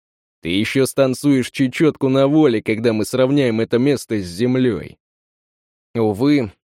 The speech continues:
Рост не разделял его оптимизма. Ведь никто из присутствующих, кроме десантника, даже и не догадывался, что к Земле движется гигантская машина смерти галактидов. И танцевать придётся на костях людей,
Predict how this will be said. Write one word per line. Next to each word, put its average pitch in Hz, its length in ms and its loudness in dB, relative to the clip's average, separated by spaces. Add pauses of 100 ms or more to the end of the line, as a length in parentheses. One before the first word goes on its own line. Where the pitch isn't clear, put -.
(140)
Рост 135 380 -2
не 127 120 -2
разделял 123 520 0
его 92 240 -2
оптимизма. 117 800 -6 (460)
Ведь 110 340 -2
никто 143 340 0
из 120 140 -2
присутствующих, 120 880 -4
кроме 127 280 -2
десантника, 107 800 -4
даже 123 340 -2
и 120 60 0
не 120 120 0
догадывался, 107 960 -4 (300)
что - 240 -6
к 98 80 -6
Земле 123 380 0
движется 110 500 -4
гигантская 101 720 -6
машина 101 460 -4
смерти 107 400 -6
галактидов. 101 880 -6 (600)
И 95 120 -4
танцевать 117 600 -4
придётся 104 440 -4
на 98 120 -4
костях 110 480 -4
людей, 110 540 -6